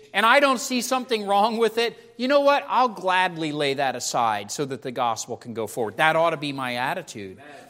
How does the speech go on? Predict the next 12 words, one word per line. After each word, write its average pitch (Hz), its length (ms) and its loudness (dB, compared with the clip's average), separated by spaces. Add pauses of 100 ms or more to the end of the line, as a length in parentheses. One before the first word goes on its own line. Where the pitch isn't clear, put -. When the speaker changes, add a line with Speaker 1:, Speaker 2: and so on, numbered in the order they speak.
Speaker 1:
I, 214 300 6
I 262 40 6
ought 294 120 8
to 269 80 6
be 233 140 -4
willing 226 540 4 (1040)
to 196 120 0
set 247 300 2
aside 226 440 2
my 202 140 -4
very 196 320 2
life, 196 680 -2